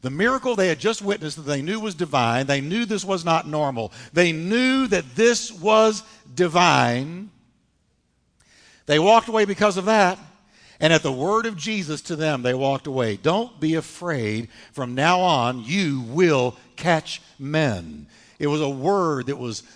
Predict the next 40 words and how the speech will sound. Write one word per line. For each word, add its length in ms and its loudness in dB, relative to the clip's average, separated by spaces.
pulsating 760 0
with 220 -6
destiny. 600 -2
Jesus 480 -4
looked 240 -2
at 160 -6
them 320 0
and 120 -4
said, 300 4
"Follow 480 2
me, 600 -4
and 120 0
I'm 200 4
gonna 180 -2
make 300 -2
you 100 -8
fishers 460 -6
of 120 -4
men." 380 -2
That 200 4
one 380 0
word, 360 0
one 240 0
sentence 520 -6
from 180 -4
the 80 -2
master, 640 -2
and 100 0
they 80 4
put 260 -4
down 280 2
everything, 580 0
walked 320 4
away 300 -2
from 320 -12
everything. 880 -12
Don't 160 2
be 120 6
afraid, 420 2
Peter. 400 -6